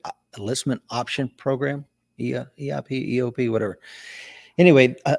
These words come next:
Enlistment Incentive Program. So I was a nine C era going in, which, and what that means is I signed up for six years. That's right, six years. I don't need,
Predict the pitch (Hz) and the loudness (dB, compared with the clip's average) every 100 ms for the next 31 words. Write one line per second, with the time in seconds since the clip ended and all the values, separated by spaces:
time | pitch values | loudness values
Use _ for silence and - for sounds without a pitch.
0 | - 131 123 170 - - _ 139 143 139 | 0 2 2 2 -2 -12 _ -8 -6 -8
1 | 110 - 147 123 98 - 95 - - - | -6 -2 -2 -2 -10 -10 -14 -12 -8 -4
2 | 139 147 190 180 135 120 123 147 127 - | -2 2 2 2 2 0 0 0 -2 -2
3 | 127 107 98 92 104 101 92 90 92 98 | -2 -2 -2 -4 -6 -6 -8 -10 -10 -12
4 | - - 120 120 147 113 131 120 110 95 | -12 -10 -10 -4 -4 -2 -2 -4 -6 -6
5 | 104 - 135 120 - 104 - - 151 - | -6 -4 -4 -4 -6 -8 -6 -2 -2 -4
6 | 139 131 131 185 170 - _ _ 107 - | -4 -4 -4 -4 -6 -8 _ _ -16 -10
7 | 104 101 - - - - - - 98 104 | -8 -8 -10 -8 -8 -10 -12 -12 -10 -10
8 | 131 135 107 110 107 | -10 -12 -12 -10 -12